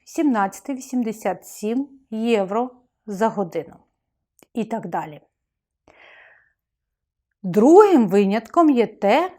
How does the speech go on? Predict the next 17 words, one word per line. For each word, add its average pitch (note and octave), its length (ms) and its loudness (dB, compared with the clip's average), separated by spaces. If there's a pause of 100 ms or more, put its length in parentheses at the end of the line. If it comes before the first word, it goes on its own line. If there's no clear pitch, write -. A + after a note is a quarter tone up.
(260)
що - 300 -2
певні C#4 640 2
категорії C4+ 640 -2
осіб A3 680 -6 (1400)
не A#3+ 260 4
підпадають B3 800 2
під G#3 160 -8
вимоги G3+ 840 -4 (160)
мінімальної C4 600 2
заробітної G#3 640 -4
плати. F3+ 560 -4 (2250)
Наприклад, A#3+ 720 -2 (140)
це B3 520 0
неповнолітні, B3+ 920 -2
які C4 220 -2
не B3 220 0
завершили A3 840 -2